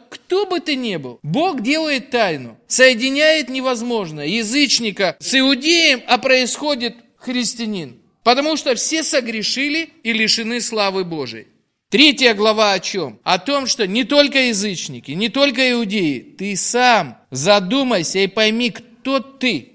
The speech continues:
Никоим образом, с точки зрения закона, оправдания тебе нет. Что бы ты ни делал, как бы ты ни стремился. Выход только один. Верой в Иисуса Христа.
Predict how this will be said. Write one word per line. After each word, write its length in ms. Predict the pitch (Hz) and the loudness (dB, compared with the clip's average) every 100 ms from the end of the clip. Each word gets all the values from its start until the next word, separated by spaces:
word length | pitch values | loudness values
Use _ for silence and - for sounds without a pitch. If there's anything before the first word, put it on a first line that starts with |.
| _ _ 185 | _ _ -2
Никоим 640 | 262 320 294 359 359 320 | 2 2 2 2 2 2
образом, 580 | 302 190 165 131 120 113 | 0 0 -4 -6 -10 -10
с 120 | - | -4
точки 440 | 349 339 226 - | 2 2 2 0
зрения 540 | 226 226 269 254 208 180 | 0 2 4 4 0 0
закона, 580 | 190 208 311 339 294 170 | 0 0 0 0 0 0
оправдания 880 | 196 208 233 202 196 294 294 247 | 0 2 2 2 4 4 2 -2
тебе 380 | 180 214 226 269 | -2 -2 0 0
нет. 420 | 202 151 185 170 - _ _ | -2 -2 -2 -2 -6 _ _
Что 260 | - 302 | -4 0
бы 140 | 311 294 | 0 0
ты 160 | 294 | 0
ни 160 | 277 262 | 0 -2
делал, 440 | 170 185 165 135 | 0 0 2 -2
как 280 | 123 277 277 | 0 0 0
бы 80 | 294 | -2
ты 140 | - | -4
ни 160 | 269 262 | -4 -4
стремился. 720 | - 247 226 185 143 - - _ _ _ _ | -4 -4 -2 -4 -6 -10 -12 _ _ _ _
Выход 640 | 170 277 359 320 285 - | 0 6 6 6 2 2
только 400 | 285 311 247 277 | 0 0 2 2
один. 440 | 262 214 240 143 107 _ - | 2 0 -2 -4 -10 _ -10
Верой 460 | 151 262 311 294 | 0 4 4 4
в 80 | 240 | 2
Иисуса 380 | 240 277 - 247 | -2 -2 -2 -2
Христа. 600 | 240 220 - 202 131 | -2 -6 -4 -4 -4